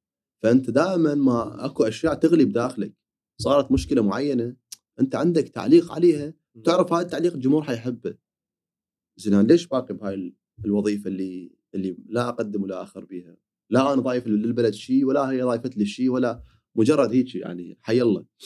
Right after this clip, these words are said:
Speaker 1: فاتخذت قرار جريء وقدمت استقالة ورجعت لهذا و-، واشتغلت على نفسي، بنيت أكثر من
Speaker 2: مم.
Speaker 1: مهارة.
Speaker 2: مم.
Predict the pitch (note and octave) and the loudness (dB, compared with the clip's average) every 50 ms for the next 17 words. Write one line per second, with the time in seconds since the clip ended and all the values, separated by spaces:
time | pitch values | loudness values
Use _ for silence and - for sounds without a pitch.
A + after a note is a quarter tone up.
0 | - - _ _ _ _ _ _ G#2+ G#2 G2+ G2 G2 F#2+ F#2 F2+ F2+ F2+ F2+ F#2 | -20 -20 _ _ _ _ _ _ -2 0 0 0 0 -2 -4 -6 -6 -8 -6 -8
1 | F2+ - - G#2 - - - - D3+ D#3 D3+ - G#2+ A#2+ C3 C3 B2 G#2 G#2 G2+ | -8 -10 -10 -14 -14 -12 -6 -4 -4 -4 -4 -2 -2 -2 0 -2 0 0 0 2
2 | G#2+ A#2+ C3 C#3 C#3+ C#3 - - G#2 G2 F2+ F2+ F#2+ F2+ - - - - _ _ | 4 4 4 4 4 2 -2 -4 -4 -4 -6 -8 -10 -12 -14 -16 -20 -20 _ _
3 | _ _ _ _ _ _ _ _ _ _ - G#2 G2+ A#2 A2+ A#2 A#2 - - - | _ _ _ _ _ _ _ _ _ _ -6 0 2 2 2 2 -2 -8 -16 -20
4 | G#2 - G2+ G#2+ A2+ A#2+ B2+ C3 D3 D#3 D3 B2+ G#2+ G2 F2 A#2 A2+ A2+ G#2+ - | -12 -6 -4 0 2 2 2 2 0 -2 -6 -6 -6 -6 -4 -4 -4 -4 -6 -10
5 | _ - G2+ G2 F#2+ F#2+ G#2 A2+ A#2+ A#2+ B2+ C#3 D3+ F3 - _ _ _ _ _ | _ -6 -6 -6 -4 -4 -4 -4 -4 -4 -4 -4 -6 -8 -12 _ _ _ _ _
6 | _ _ _ _ _ _ _ _ E2+ D2+ - B1+ - B1 - - - - - - | _ _ _ _ _ _ _ _ -8 -6 -6 -6 -8 -10 -14 -16 -18 -16 -16 -18
7 | - - - - - G#2+ B2+ C#3+ C3+ - - G#2 G#2+ A#2+ C3+ C3 - - - B2 | -18 -18 -14 -8 0 0 2 2 2 -2 -4 -4 -2 -2 -4 -4 -6 -8 -6 -4
8 | B2+ A#2+ G#2+ A2 B2+ C#3 C3+ - _ _ _ - B2+ - - - D3 C3 A#2+ A2 | -4 -2 2 2 2 2 0 -2 _ _ _ -14 -14 -14 -10 -4 0 2 4 4
9 | G2+ G2 F#2+ G2+ A2+ A2 G#2+ G2 F#2 G2 A#2 C3+ - _ A2+ A2 G#2+ G#2 G2+ | 4 4 2 0 -2 -2 -2 -2 -4 -4 -6 -8 -12 _ -16 -16 -16 -16 -18